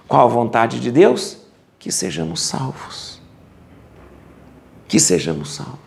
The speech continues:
A vontade de Deus é que todos nós que um dia nos perdemos no pecado, fomos tirados do seu convívio,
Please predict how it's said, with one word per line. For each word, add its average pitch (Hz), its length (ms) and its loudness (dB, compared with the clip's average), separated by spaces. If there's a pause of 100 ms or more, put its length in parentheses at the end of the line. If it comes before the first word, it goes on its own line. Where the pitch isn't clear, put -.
(1500)
A 180 100 6
vontade 196 640 6
de 139 140 0
Deus 147 520 6 (520)
é 147 100 4
que 165 160 -2
todos 208 460 6
nós 127 340 4
que - 140 -2
um 143 120 2
dia 123 560 0
nos 175 280 2
perdemos 127 680 6
no 135 140 -2
pecado, - 580 -6 (1500)
fomos 151 520 4 (280)
tirados 156 580 4
do 147 100 -4
seu 165 220 2
convívio, 143 580 0